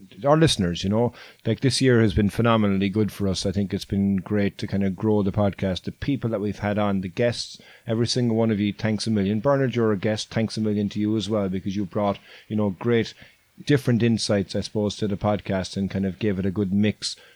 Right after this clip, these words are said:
throughout the year. And I think I've really enjoyed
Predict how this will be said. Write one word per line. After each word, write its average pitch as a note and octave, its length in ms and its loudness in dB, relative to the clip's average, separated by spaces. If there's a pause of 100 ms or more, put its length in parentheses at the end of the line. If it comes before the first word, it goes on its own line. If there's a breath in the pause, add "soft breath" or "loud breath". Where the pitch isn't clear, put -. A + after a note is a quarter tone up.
(120 soft breath)
throughout G2 380 -2
the G2+ 80 -4
year. G2 320 0 (120)
And G#2+ 100 -4
I G#2 40 -4
think A2+ 160 -2
I've A2 160 -2
really A2+ 220 2
enjoyed G#2 560 0